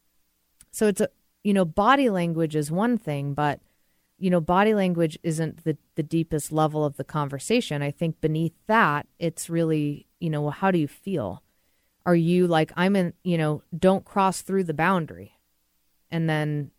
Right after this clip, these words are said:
the dog is either gonna take you seriously or not. You don't have to be a jerk about it. I'm not saying that. And I'm not saying that you need to try to be someone that you're not. But it's the, I think the,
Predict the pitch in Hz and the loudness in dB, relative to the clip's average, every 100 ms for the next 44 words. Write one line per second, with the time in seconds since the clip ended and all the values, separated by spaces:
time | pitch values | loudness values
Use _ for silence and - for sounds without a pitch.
0 | - 165 160 156 156 151 147 156 156 151 | -6 -2 2 2 2 -2 -2 -2 -2 -4
1 | 139 160 147 143 - 147 147 - 147 135 | -4 -6 -6 -8 -4 -2 -2 -4 -6 -4
2 | 151 170 131 - _ _ _ _ - 254 | -4 -4 -6 -10 _ _ _ _ 0 2
3 | 285 233 185 143 - 196 269 131 101 131 | 2 2 0 0 0 0 0 -6 -8 -4
4 | 196 - _ _ _ _ - 170 190 - | -4 -4 _ _ _ _ -4 -2 -2 -2
5 | 170 147 139 151 131 - _ _ _ _ | -2 -2 -2 -4 -4 -8 _ _ _ _
6 | - 180 180 185 - 185 185 165 - 160 | 0 2 4 2 0 0 2 0 -2 -2
7 | 160 - - 170 156 151 - 160 151 139 | -2 -4 -4 -2 0 -2 -2 -2 -2 -4
8 | - 135 151 139 - - 156 151 - - | -4 -4 -4 -4 -6 -2 -2 -2 -6 -12
9 | - 156 _ _ 156 147 190 - 147 - | -6 -8 _ _ -6 -2 -2 -2 -4 -4
10 | - - | -6 -6